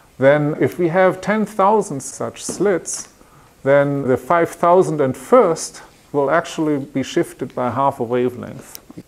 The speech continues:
This shift gets, uh, multiplied, if you compare this one to that one, by the number of slits.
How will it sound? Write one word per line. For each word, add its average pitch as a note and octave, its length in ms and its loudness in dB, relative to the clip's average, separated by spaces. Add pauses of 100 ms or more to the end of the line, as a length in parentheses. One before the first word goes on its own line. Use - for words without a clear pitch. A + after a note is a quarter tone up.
This C3+ 160 -6
shift - 400 2
gets, - 340 -6
uh, A#2 360 -2 (160)
multiplied, B2 840 -2
if - 200 -10
you A#2+ 60 -10
compare A2+ 480 -8
this C#3+ 260 -4
one G#2+ 240 -6 (520)
to G2+ 320 -10
that A2+ 280 -6
one, F#2+ 320 -8
by G2+ 200 -12
the G2+ 100 -12
number G#2 320 -8
of - 180 -10
slits. - 560 -12